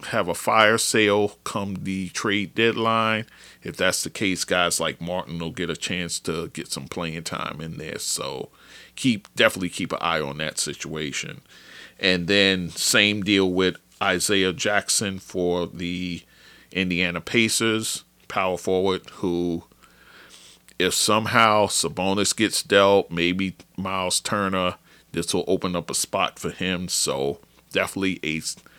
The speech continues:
uh, pick up and stash sort of guy.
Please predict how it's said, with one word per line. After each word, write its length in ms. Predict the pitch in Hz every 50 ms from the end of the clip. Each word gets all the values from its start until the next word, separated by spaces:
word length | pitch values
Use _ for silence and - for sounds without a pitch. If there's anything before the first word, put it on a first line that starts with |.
| - - - - - _ _ _ _ _ - -
uh, 320 | 82 78 80 78 78 76 - _
pick 240 | - - - - -
up 140 | 180 - -
and 100 | 69 -
stash 500 | - - - 80 80 78 78 78 76 -
sort 360 | - - - 82 64 - -
of 100 | 57 -
guy. 440 | - 52 50 50 52 - - -